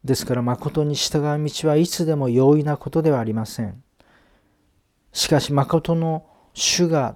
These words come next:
共になされるので、いつでも希望の中に留まることができます。聖なる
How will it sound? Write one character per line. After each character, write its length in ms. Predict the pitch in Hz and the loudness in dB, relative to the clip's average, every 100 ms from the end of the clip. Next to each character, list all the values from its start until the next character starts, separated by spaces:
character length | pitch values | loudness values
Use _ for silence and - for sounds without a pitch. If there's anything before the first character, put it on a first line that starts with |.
| - | -4
共 300 | 151 156 170 | -2 0 0
に 160 | 170 | -2
な 160 | 151 147 | -2 -2
さ 200 | - 185 | 0 0
れ 120 | 196 | 2
る 120 | 170 | 0
の 180 | 139 160 | 0 2
で、 260 | 139 104 - _ _ _ _ _ - | 2 0 -4 _ _ _ _ _ 0
い 140 | 156 | 0
つ 160 | 160 139 | 2 -2
で 120 | 120 | -2
も 260 | 92 101 _ _ _ | -4 -10 _ _ _
希 180 | - 127 | -6 0
望 180 | 135 135 | 0 2
の 140 | 131 | 0
中 300 | 139 - 135 | 0 0 -2
に 280 | 135 147 - - - _ _ _ | -2 -4 -8 -20 -20 _ _ _
留 260 | - 127 135 | -2 2 2
ま 80 | 127 | 2
る 100 | 117 | 0
こ 140 | 127 | -2
と 120 | 147 | -2
が 100 | 135 | -2
で 160 | 110 101 | -6 -10
き 120 | 110 | -10
ま 180 | 104 101 | -12 -12
す。 320 | - - - _ _ _ _ _ _ _ _ _ _ _ _ _ _ _ _ _ _ _ _ _ _ _ _ _ _ _ - _ _ - | -14 -16 -18 _ _ _ _ _ _ _ _ _ _ _ _ _ _ _ _ _ _ _ _ _ _ _ _ _ _ _ -20 _ _ -10
聖 300 | - 147 139 | 2 4 4
な 160 | 131 123 | 2 0
る 240 | 117 | -2